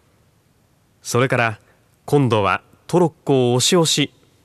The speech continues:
元来た山の方へ登り始める。良平はその時、乗れないまでも押すことさえできたらと思うのである。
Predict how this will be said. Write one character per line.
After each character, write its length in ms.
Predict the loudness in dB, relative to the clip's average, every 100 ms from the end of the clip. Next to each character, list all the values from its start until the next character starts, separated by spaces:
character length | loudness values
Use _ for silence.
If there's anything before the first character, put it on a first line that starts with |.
| _
元 260 | 0 0
来 100 | -4
た 160 | -4 -6
山 320 | -2 -2 0
の 140 | 0
方 300 | -2 -2 -2
へ 100 | -2
登 340 | -6 -8 -2 -2
り 80 | -2
始 220 | -6 -8
め 100 | -10
る。 100 | -14 _ _ _ _ _ _ _ _ _ _ _ _ _ _ _ _ _ _ _ _ _ _ _ _ _ _ _ _ _ _
良 180 | -4 -2
平 180 | 0 0
は 260 | 0 -2 -6 _ _ _
そ 220 | -12 -4 -2
の 80 |
時、 380 | -2 -2 -4 -16 _ _ _ _ _ _ _
乗 180 | -4 0
れ 100 | 2
な 120 | 2
い 80 | 2
ま 120 | 2
で 80 | 0
も 260 | 0 -2 -6 _ _ _ _ _
押 140 | -4
す 120 | -2
こ 140 | -2 -4
と 120 | -2
さ 200 | -2 0
え 80 | 0
で 100 | 0
き 100 | -2
た 140 | -2
ら 140 | -2 -2
と 320 | -4 -4 -6 _ _
思 320 | -2 2 2
う 20 | 2
の 140 | -2
で 120 | -6
あ 160 | -6
る。 100 | -8